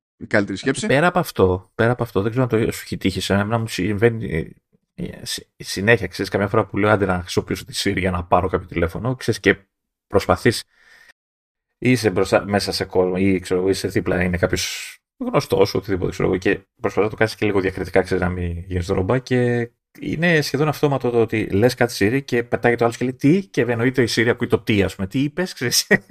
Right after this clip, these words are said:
Speaker 2: <laughs> νομίζω ότι μιλάς στον άλλον, ας πούμε, και η Siri μετά,
Speaker 1: Και
Speaker 2: ναι.
Speaker 1: ξαφνικά παίζει Αλκαίο η Siri.
Speaker 2: Ναι, ναι, ναι, κάπως έτσι. Ναι.
Speaker 1: Αλλά τώρα,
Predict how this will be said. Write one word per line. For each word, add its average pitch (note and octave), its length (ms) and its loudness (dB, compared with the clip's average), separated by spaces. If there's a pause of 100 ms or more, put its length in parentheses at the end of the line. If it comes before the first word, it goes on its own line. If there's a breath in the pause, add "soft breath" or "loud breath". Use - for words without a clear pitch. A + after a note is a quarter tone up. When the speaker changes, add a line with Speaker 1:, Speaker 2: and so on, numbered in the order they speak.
(120)
Speaker 2:
<laughs> - 380 -4
νομίζω A2 300 0
ότι G2+ 120 -6
μιλάς G2+ 220 2
στον G2+ 160 -4
άλλον, F#2+ 220 2
ας F2+ 120 -8
πούμε, - 120 -16
και - 200 -2 (320 soft breath)
η - 140 -2
Siri C3+ 220 0
μετά, G#2 180 -8
Speaker 1:
Και A2 60 -8
Speaker 2:
ναι. G2 140 -12
Speaker 1:
ξαφνικά E3+ 420 0
παίζει F3 200 0
Αλκαίο B2 580 0
η G#2+ 100 -20 (140)
Siri. E2 320 -12
Speaker 2:
Ναι, B2 260 6
ναι, G#2 120 -8
ναι, F#2 120 -12
κάπως G#2 220 -4
έτσι. - 220 -4 (500)
Ναι. - 300 2 (1160)
Speaker 1:
Αλλά E3 500 0 (200)
τώρα, G#3 380 4